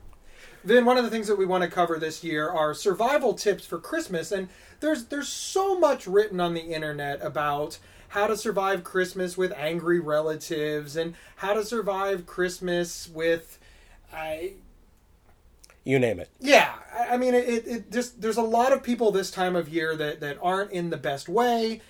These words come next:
Speaker 1: and, uh, they just wanna get by. So we wanted to go in a little different direction because I, I think that we can relate to it. We wanted to talk about surviving Christmas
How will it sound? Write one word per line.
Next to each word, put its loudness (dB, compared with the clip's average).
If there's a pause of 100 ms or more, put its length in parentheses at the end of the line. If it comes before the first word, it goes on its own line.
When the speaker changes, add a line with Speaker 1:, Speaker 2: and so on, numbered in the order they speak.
(280)
Speaker 1:
and, 0
uh, -2 (100)
they -4
just -8
wanna 0
get -8
by. -4 (220)
So 4
we 8
wanted 2
to 2
go 4
in 6
a 2
little 2
different -4
direction -2
because -4
I, 2
I 2
think 2
that 0
we -4
can -4
relate 0
to -6
it. -6
We 4
wanted 4
to -4
talk 4
about 0
surviving 2
Christmas -2